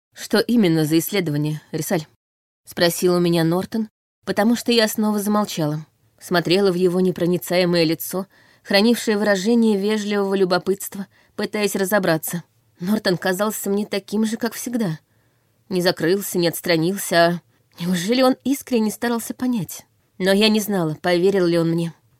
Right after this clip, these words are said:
«Портальная магия?» переспросил он, потому что я молчала. «Да», наконец сказала ему. «Портальная магия, но совсем иного порядка, чем та, к которой мы привыкли».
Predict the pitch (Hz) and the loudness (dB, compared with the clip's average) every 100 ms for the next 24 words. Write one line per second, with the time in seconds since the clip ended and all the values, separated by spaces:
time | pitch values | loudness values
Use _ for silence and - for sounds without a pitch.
0 | - 147 - 190 180 170 165 240 302 302 | -10 -6 2 4 6 4 2 -2 -6 -8
1 | _ _ _ _ _ _ 175 170 170 170 | _ _ _ _ _ _ -2 0 2 0
2 | - 170 - 196 196 170 165 170 165 180 | 2 -2 0 -2 -2 -2 0 0 0 2
3 | 175 175 180 - 156 156 156 _ _ _ | 2 0 -2 -4 -4 -4 -8 _ _ _
4 | - 175 143 135 - _ _ _ _ - | -2 2 2 0 -10 _ _ _ _ -6
5 | 160 170 160 160 - 160 151 156 156 156 | -4 0 0 0 -2 -2 0 0 0 -2
6 | 160 - _ _ - 185 - 247 226 208 | -6 -12 _ _ -16 -16 -2 2 4 2
7 | 190 208 233 185 165 170 180 175 185 - | 2 2 2 2 0 0 0 -2 -4 0
8 | 220 190 202 208 180 190 202 247 - 185 | 2 4 4 2 0 -2 -2 -2 -2 -4
9 | 165 _ _ _ - 233 208 - 226 226 | -6 _ _ _ -6 -2 -2 0 -2 -2
10 | - 202 220 214 208 214 220 214 214 160 | -4 -2 -2 0 0 0 0 -2 -2 -2
11 | 156 | -4